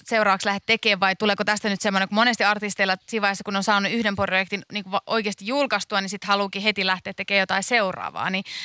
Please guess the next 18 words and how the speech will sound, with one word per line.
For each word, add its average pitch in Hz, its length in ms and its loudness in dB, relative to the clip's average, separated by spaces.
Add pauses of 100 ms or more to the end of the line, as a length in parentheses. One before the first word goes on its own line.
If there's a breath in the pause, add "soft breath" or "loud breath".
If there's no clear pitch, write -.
(160 loud breath)
mikä 285 180 0
se 254 100 0
sun 240 160 4
oikea 220 320 2
fiilis 180 280 -2
tällä 175 200 0
hetkellä 175 300 -4
nyt 180 140 -4
sitten 196 220 -2
on, 202 80 2
kun 190 140 -6
Klassikot 196 440 -2
E 175 140 -2
P - 80 -8 (120)
ilmestyi 180 420 -2
tänään, 165 360 -4
että, 180 220 -8 (580 loud breath)
ö, - 40 -6